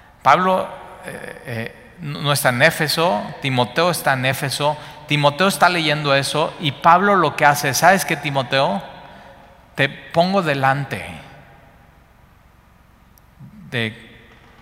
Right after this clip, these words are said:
te, te encarezco, te pongo cara a cara", fíjate, cara a cara es esta palabra, cara a cara delante de Dios.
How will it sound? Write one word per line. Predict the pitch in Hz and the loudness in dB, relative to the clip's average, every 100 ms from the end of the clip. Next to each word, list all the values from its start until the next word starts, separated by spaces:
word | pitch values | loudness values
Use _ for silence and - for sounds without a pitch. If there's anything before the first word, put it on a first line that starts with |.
| - _ _ _ - | -20 _ _ _ -10
te, | 120 | -10
te | - 135 | -8 -8
encarezco, | 120 113 113 135 135 117 | -6 -4 -2 0 -2 -6
te | 101 107 | -8 -10
pongo | - 151 160 165 - - | -6 -4 -4 -6 -8 0
cara | 160 170 | 6 8
a | 165 - | 8 6
cara", | 147 117 | 6 4
fíjate, | - 127 117 107 | 2 0 0 -2
cara | - 165 196 | -2 4 8
a | 185 | 6
cara | - 160 123 | 6 4 4
es | 117 | -2
esta | 135 139 | -2 0
palabra, | 131 127 123 110 | 2 2 2 0
cara | 170 175 190 | 6 6 8
a | 185 - | 4 6
cara | 170 165 | 6 8
delante | 156 139 147 147 | 6 6 2 2
de | 147 | 2
Dios. | 143 131 | 2 0